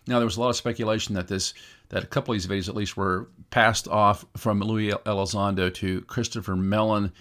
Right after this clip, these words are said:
Uh, you can look into that. We've covered it. It's all over the internet.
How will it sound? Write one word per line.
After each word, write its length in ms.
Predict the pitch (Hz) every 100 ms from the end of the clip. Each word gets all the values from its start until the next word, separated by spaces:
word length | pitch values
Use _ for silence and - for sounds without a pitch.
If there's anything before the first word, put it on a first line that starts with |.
| - - -
Uh, 60 |
you 220 | 107 117 117
can 180 | 113
look 160 | 104 -
into 200 | 101 98
that. 260 | 98 98 107
We've 120 | 110
covered 320 | 117 98 98
it. 100 | 92
It's 180 | 90 107
all 160 | 98
over 160 | 98 92
the 100 | 98
internet. 580 | - 98 92 92 90